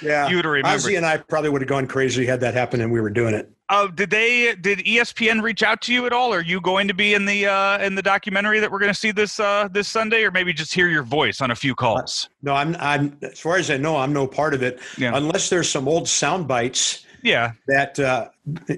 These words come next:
Speaker 1: and because I know I, I saw something online. Uh, there was a Stan Musial thing that's been out there for many years. And I was just watching it one night, late at night when I was bored, and all of a sudden I came up on camera talking about Stan Musial, my boyhood hero,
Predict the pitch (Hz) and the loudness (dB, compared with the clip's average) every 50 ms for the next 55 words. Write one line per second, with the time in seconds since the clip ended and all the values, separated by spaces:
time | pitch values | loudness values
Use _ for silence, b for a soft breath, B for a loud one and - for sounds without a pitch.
0 | - - 143 143 143 139 135 131 147 143 175 175 160 160 156 143 147 160 196 233 | 0 0 0 0 0 -4 -4 -4 0 0 0 0 2 2 0 0 0 0 0 0
1 | 226 - - 147 156 160 160 - 143 160 - - 226 233 226 - - 233 240 226 | -2 -2 -2 -2 -2 -2 -2 -2 -2 -2 0 0 0 0 0 0 0 -2 -2 -2
2 | - 208 196 190 180 170 165 156 151 160 160 160 160 156 147 147 143 139 131 - | -2 -2 0 0 0 0 0 0 0 2 2 2 2 2 2 0 0 -2 -2 -6
3 | B B B B B B B B B B B B B _ _ _ - 143 139 139 | B B B B B B B B B B B B B _ _ _ -4 -2 0 2
4 | 131 127 120 113 104 _ - - - - 151 170 180 170 156 160 - - - 165 | 0 0 -2 -4 -10 _ -20 -20 -10 -4 -2 0 0 2 0 -2 -2 0 0 0
5 | 165 165 156 147 156 160 143 123 151 151 135 131 123 123 120 - - _ _ _ | 2 2 2 2 0 0 0 0 0 0 0 0 0 -2 -6 -8 -16 _ _ _
6 | _ - - 143 143 143 139 139 131 - - 143 139 135 131 135 131 135 135 131 | _ -6 -2 0 0 2 2 0 0 -2 -2 -2 0 0 0 0 0 0 -2 -2
7 | 131 - 131 123 131 131 131 127 127 127 127 131 131 - - - B B B B | -2 -2 -2 0 0 0 2 2 2 2 2 2 0 -2 -4 -6 B B B B
8 | B B B B B B 143 151 185 226 196 208 220 - 175 190 214 226 - 214 | B B B B B B 0 0 2 2 0 -2 -4 -2 0 0 0 0 -2 -2
9 | 190 - 156 165 165 165 156 156 160 175 170 156 165 165 160 160 147 147 151 165 | -4 -2 0 0 2 2 2 2 0 0 0 0 0 0 0 0 0 0 0 0
10 | 165 165 165 151 147 143 135 107 117 120 151 185 185 180 151 127 B B B B | 0 0 0 0 0 0 -2 -2 -2 -2 0 0 0 0 -2 -4 B B B B
11 | 156 185 202 196 - - 208 208 190 180 160 160 156 - 175 175 180 170 170 160 | 0 0 0 0 -2 0 0 0 0 2 0 0 0 -2 -2 0 0 -2 -2 -2
12 | 143 139 143 - 160 202 190 151 - - 147 151 151 151 156 143 139 135 135 - | -4 -2 0 0 0 0 0 -2 -2 0 0 0 0 0 0 0 0 0 0 0
13 | - - 147 143 139 135 151 180 160 - 143 135 123 131 127 127 120 113 139 151 | -2 0 0 0 2 2 0 0 0 0 0 0 0 0 -2 -2 -2 -2 -2 0
14 | 160 147 143 131 120 143 165 165 131 117 | 0 0 0 0 0 0 0 0 -2 -4